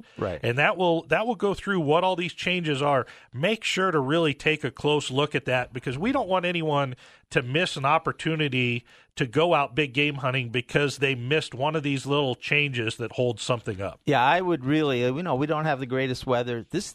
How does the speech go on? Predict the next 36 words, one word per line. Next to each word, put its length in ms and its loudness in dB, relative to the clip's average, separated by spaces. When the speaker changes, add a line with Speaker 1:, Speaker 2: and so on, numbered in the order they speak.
Speaker 1:
weekend 460 0
would 100 -6
be 100 0
a 60 -2
great 300 -2
time 300 -2
to 80 -8
get 180 0
on 240 0
there 180 0
and 160 -4
do 260 0
it, 220 -6
'cause 200 0
if 80 -4
you 100 2
wait 200 2
till 200 2
the 80 -2
last 380 0
minute, 320 -2
there 80 0
was 180 -2
one 300 -2
year 180 2
where 240 2
everybody 480 4
waited 320 -2
till 140 0
the 60 -4
last 280 -2
minute. 320 -2
And 300 -2
we 80 0
saw 240 2
the, 280 -2